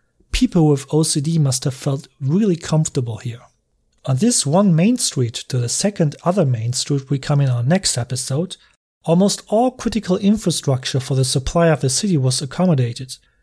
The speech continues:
Even though the legions mostly camped outside Cologne,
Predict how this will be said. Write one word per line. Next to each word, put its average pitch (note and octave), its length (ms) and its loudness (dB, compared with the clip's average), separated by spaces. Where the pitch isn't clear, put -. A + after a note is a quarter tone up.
Even A3+ 300 4
though F3 160 4
the C#3 140 0
legions D3 600 2
mostly C#3+ 380 2
camped C3+ 400 0
outside C#3+ 500 0
Cologne, B2+ 420 -6